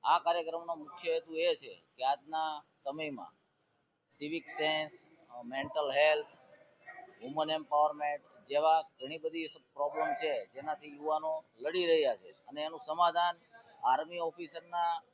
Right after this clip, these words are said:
વિચાર દ્રષ્ટિથી અને એના દ્રષ્ટિકોણથી કઈ રીતે લાવી શકાય તે અંતર્ગત માર્ગદર્શન આપવામાં આવશે અને સાથે સાથે ભવ્ય સંગીત અને દેશભક્તિના ગીતો સાથે માહોલ સમગ્ર રાષ્ટ્રમય બનવા જઈ રહ્યો છે.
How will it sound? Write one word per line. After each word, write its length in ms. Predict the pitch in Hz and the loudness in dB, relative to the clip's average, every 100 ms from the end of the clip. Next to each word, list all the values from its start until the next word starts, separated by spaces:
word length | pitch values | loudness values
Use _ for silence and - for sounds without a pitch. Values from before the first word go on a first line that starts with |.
| _ _ _ _ | _ _ _ _
વિચાર 320 | 127 175 170 | -2 4 4
દ્રષ્ટિથી 680 | 165 165 - 170 147 160 160 | 2 -8 -6 -8 -6 -6 -6
અને 240 | - 151 | -8 -6
એના 180 | 165 170 | -2 -2
દ્રષ્ટિકોણથી 680 | 165 165 - 165 165 156 156 | -4 -8 -10 -10 -10 -8 -6
કઈ 180 | 165 | -4
રીતે 220 | 156 151 143 | -4 -6 -2
લાવી 240 | 143 156 | 0 0
શકાય 300 | 135 110 95 - _ _ _ - _ _ _ | -8 -14 -16 -16 _ _ _ -20 _ _ _
તે 420 | 160 170 170 160 - _ _ _ _ 143 | 0 2 2 0 -8 _ _ _ _ -8
અંતર્ગત 480 | 165 180 165 139 - | -2 0 2 2 2
માર્ગદર્શન 600 | 127 147 160 160 175 160 | 0 0 0 -4 -6 -8
આપવામાં 420 | 160 165 160 165 | -8 -8 -4 -4
આવશે 200 | 160 180 | -4 -8
અને 180 | 160 151 | -14 -8
સાથે 340 | 170 175 175 | -4 -4 -4
સાથે 300 | 156 143 110 82 _ _ _ - | -4 -4 -4 -20 _ _ _ -4
ભવ્ય 280 | 135 165 175 | -2 0 -4
સંગીત 440 | 151 156 170 170 | -4 -8 -10 -10
અને 380 | 165 165 165 156 123 | -6 -4 -4 -6 -4
દેશભક્તિના 640 | 156 151 147 - 160 160 | -4 -4 -12 -12 -8 -6
ગીતો 320 | 139 156 180 | -6 -10 -10
સાથે 400 | 151 156 139 104 101 | 0 0 0 -8 -6
માહોલ 300 | 131 143 151 | -4 -2 -2
સમગ્ર 420 | - 160 165 147 - - _ - - - | -6 -10 -10 -8 -10 -10 _ -18 -18 -2
રાષ્ટ્રમય 400 | 131 147 160 160 | 0 0 -4 -10
બનવા 320 | 151 156 160 151 | -10 -6 -2 -2
જઈ 220 | 143 165 | -2 -2
રહ્યો 280 | 170 175 165 | -4 -6 -12
છે. 160 | 175 | -14